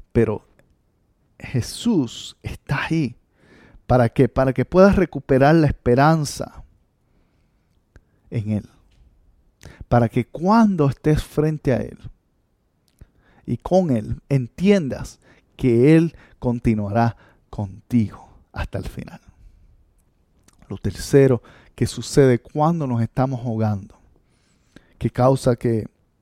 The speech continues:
nos hundamos más, es cuando abandonamos nuestra fe. ¿Y cuál es la diferencia entre perder la esperanza y abandonar la fe?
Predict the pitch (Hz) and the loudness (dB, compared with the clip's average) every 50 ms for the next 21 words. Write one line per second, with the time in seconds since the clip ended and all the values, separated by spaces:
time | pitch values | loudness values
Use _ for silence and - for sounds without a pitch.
0 | _ _ _ _ _ _ _ _ _ _ _ _ _ _ 135 123 117 110 117 117 | _ _ _ _ _ _ _ _ _ _ _ _ _ _ -6 -6 -6 -4 -6 -6
1 | 110 107 107 117 127 135 123 117 107 101 104 113 120 120 110 101 - - - - | -6 -4 0 0 0 0 0 -2 -6 -8 -4 0 0 0 0 -2 -4 -8 -12 -16
2 | _ _ _ _ _ _ - - - 120 113 - - 143 131 127 120 113 110 117 | _ _ _ _ _ _ -20 -6 -2 -2 -2 0 0 -2 0 0 0 2 2 2
3 | 117 113 110 110 110 104 101 110 110 107 104 107 107 - - - 127 - - - | 2 0 -2 -4 -4 -4 -4 -4 -6 -6 -6 -6 -8 -6 -4 -4 -4 -4 2 2
4 | 196 196 156 120 - _ _ _ _ _ _ _ _ _ _ _ _ - - - | 2 2 2 -2 -8 _ _ _ _ _ _ _ _ _ _ _ _ -20 -20 -20
5 | - - - _ - 127 - - - 185 208 247 262 254 254 233 208 196 - - | -20 -20 -14 _ -6 -6 -6 -2 4 6 6 8 8 6 6 4 4 4 4 4
6 | 175 165 180 185 - - 170 151 147 135 - 135 123 110 - _ - - _ _ | 4 4 4 2 2 2 0 0 0 -2 0 0 0 0 -2 _ -18 -20 _ _
7 | _ _ _ _ _ _ _ _ _ _ _ _ - 135 127 123 131 143 151 156 | _ _ _ _ _ _ _ _ _ _ _ _ 4 4 6 6 6 6 6 6
8 | 160 139 - - 143 127 135 139 143 139 - 135 123 117 113 110 110 107 110 110 | 2 2 0 2 2 2 2 2 2 0 0 0 0 2 0 0 -2 -4 -6 -4
9 | 113 113 117 110 - - - 127 110 - | -4 -2 -4 -4 -6 -6 -6 -6 -6 -6